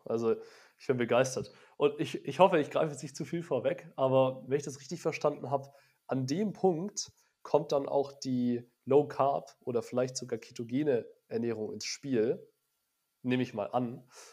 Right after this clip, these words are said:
Und ich dachte mir gerade, okay, wenn man so betrachtet, dann war das, wo wir vorhin drüber gesprochen haben, diese ganzen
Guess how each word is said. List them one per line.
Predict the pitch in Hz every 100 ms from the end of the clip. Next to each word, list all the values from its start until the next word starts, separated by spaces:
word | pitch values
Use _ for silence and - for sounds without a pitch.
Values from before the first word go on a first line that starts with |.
| _ -
Und | 143 - -
ich | 131 143
dachte | 143 -
mir | 131
gerade, | 123 123 110
okay, | 113 - 135 104 - _ _ _ _ _ _ _ _
wenn | 127 123
man | 123 120
so | 120 156
betrachtet, | 143 - 123 - 120 127 - - _
dann | 117 117 117 - _
war | 117 120 123
das, | 123 120 -
wo | 123
wir | 117
vorhin | - 131
drüber | 131 120
gesprochen | 110 - 135 135 117
haben, | 104 101
diese | 104 110
ganzen | 113 131 131 123 120 120